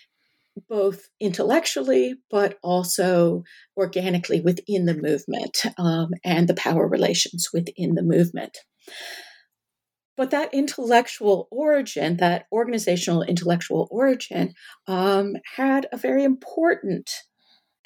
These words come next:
heri-, uh, uh, influence on the way feminism developed in the seventies and eighties. Um, the orthodox story goes that,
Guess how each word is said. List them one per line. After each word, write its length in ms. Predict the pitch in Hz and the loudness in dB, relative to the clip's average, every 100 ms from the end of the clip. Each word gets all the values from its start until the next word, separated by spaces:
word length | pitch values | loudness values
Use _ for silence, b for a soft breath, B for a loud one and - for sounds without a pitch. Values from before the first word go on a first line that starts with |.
| - - | -14 -4
heri-, 320 | 349 339 - 220 | 0 2 0 0
uh, 140 | 214 - | 0 0
uh, 100 | - 277 | -6 0
influence 680 | 359 359 - 160 143 170 - | 0 -2 -6 0 0 0 -4
on 140 | 202 202 | -4 -2
the 80 | 208 | 2
way 200 | 175 180 | 2 2
feminism 640 | - 170 160 - 170 170 | -2 -2 0 0 0 0
developed 540 | 190 180 175 - - - - | 0 2 2 2 -2 -8 -2
in 80 | |
the 80 | 165 | 0
seventies 500 | 170 - - - - | 2 0 -4 -4 -2
and 140 | - - | -2 -2
eighties. 640 | 180 196 214 175 - - - B B B B _ | 2 2 2 -2 -6 -6 -8 B B B B _
Um, 640 | 196 180 185 180 180 175 170 _ | -2 0 2 2 2 -2 -6 _
the 300 | 170 170 170 | 0 0 0
orthodox 500 | 190 214 - 190 170 | -2 0 2 0 -2
story 360 | - 190 180 175 | -4 0 2 0
goes 500 | 175 156 165 180 - | 0 0 0 0 -4
that, 480 | 165 170 170 170 - | -2 0 0 -2 -6